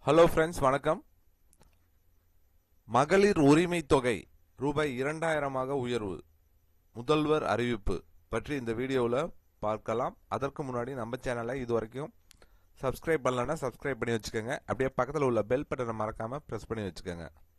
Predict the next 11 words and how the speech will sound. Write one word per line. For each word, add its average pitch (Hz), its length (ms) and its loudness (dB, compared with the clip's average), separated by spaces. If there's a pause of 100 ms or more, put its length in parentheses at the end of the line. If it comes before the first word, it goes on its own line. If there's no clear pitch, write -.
(800)
தமிழக 170 420 2
சட்டப்பேரவை 139 760 -2
தேர்தல் 120 420 -4
நெருங்கும் 131 500 -6
நிலையில் 110 460 -6 (800)
ஸ்டாலின் 147 480 -4
அவர்கள் 123 440 -2
பெண்களுக்கு 135 540 -6
முக்கிய 123 380 -8
அறிவிப்பை 123 520 -6
வெளியிட்டுள்ளார். 113 720 -4